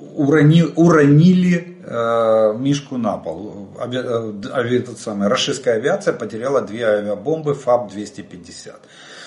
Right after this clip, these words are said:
Кстати, это, это говорит о том, что, м, скорее всего, техническое состояние этих самолетов,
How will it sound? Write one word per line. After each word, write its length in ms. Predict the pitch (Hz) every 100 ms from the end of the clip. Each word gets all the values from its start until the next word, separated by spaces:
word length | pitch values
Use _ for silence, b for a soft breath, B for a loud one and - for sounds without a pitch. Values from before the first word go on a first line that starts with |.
| B B
Кстати, 260 | 151 165
это, 160 | 165 170
это 300 | 165 185 190
говорит 440 | 170 160 160 180
о 60 | 143
том, 280 | - 165 151
что, 720 | - - 143 143 143 127 -
м, 640 | 127 123 123 120 113 110 -
скорее 420 | - 135 143 147
всего, 380 | - 139 160 170
техническое 580 | - - 135 - 131 113
состояние 920 | 107 - 113 117 117 110 107 104 101
этих 260 | 110 101 101
самолетов, 560 | - 92 90 - -